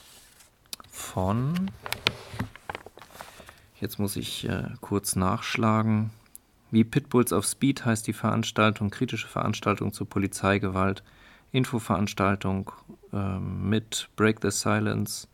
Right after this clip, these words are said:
Initiative in Gedenken an Uri Jallo. Ja, ein weiterer Termin noch.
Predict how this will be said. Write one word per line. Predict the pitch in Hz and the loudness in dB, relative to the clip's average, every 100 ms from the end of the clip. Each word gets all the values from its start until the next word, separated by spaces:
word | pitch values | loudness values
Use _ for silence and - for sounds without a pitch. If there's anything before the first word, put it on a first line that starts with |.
| _ _ - - _ - | _ _ -20 -20 _ 0
Initiative | 117 110 - 98 - 104 101 | 4 4 2 0 0 0 0
in | 95 | 0
Gedenken | - 101 98 - 98 98 | 0 0 0 -2 -2 -2
an | 92 95 95 101 - _ _ _ | -4 -4 -4 -8 -16 _ _ _
Uri | - 98 98 101 | -2 0 0 -2
Jallo. | 104 50 50 101 - _ _ _ - - - - - - - - _ - _ | -2 -2 -4 -8 -12 _ _ _ -20 -20 -20 -20 -20 -20 -20 -20 _ -20 _
Ja, | - 135 110 | 6 8 8
ein | 98 | 8
weiterer | 101 123 127 127 123 | 8 8 6 2 2
Termin | 127 123 123 120 | 4 4 4 6
noch. | 113 110 - | 6 4 -2